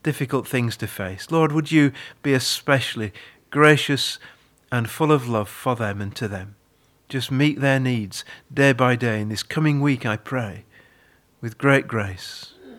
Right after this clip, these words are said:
great supplies of patience and love.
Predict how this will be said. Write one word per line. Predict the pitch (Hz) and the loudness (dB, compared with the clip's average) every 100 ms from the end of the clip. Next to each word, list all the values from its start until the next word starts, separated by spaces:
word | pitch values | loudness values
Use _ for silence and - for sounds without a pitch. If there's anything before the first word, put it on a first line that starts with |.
| - _ _ | -20 _ _
great | - 143 120 | 0 2 2
supplies | - 123 - 120 110 107 110 | -2 -4 -4 -2 -2 -4 -8
of | 104 - - | -12 -14 -20
patience | - 127 113 - 98 - | -4 -2 -2 -4 -8 -8
and | 113 104 | -8 -6
love. | 107 98 - | -6 -8 -14